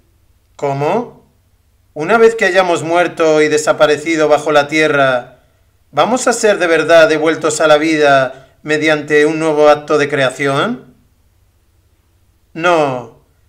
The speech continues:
sino que al decir esto niegan la verdad del encuentro con su sustentador. Nota. Y niegan así, implícitamente,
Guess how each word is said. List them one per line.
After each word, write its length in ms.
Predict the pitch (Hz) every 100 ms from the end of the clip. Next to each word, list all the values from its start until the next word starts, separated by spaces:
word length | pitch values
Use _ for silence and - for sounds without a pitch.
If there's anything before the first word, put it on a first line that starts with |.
| _
sino 540 | - 190 190 190 185
que 100 | 180
al 120 | 190 180
decir 300 | 196 254 254
esto 460 | 233 226 151 139
niegan 340 | 135 160 190 190
la 100 | 185
verdad 520 | 180 175 180 143 127
del 160 | 139
encuentro 480 | 135 135 151 165 247
con 120 | 262
su 140 | 247 -
sustentador. 1000 | 160 147 156 139 143 143 139 127 120 - _ _ _ _ _ _ _ _ _ _ _ _ _ _ _ _ _ _ _ _ _ _ _ _ _ -
Nota. 640 | 139 139 135 131 117 113 120 _ _ _ _ _ _ _ _ _ _ _
Y 120 | - 160
niegan 300 | 175 156 156
así, 580 | 151 156 135 110 101 _
implícitamente, 1080 | 123 123 123 - 135 131 127 113 107 104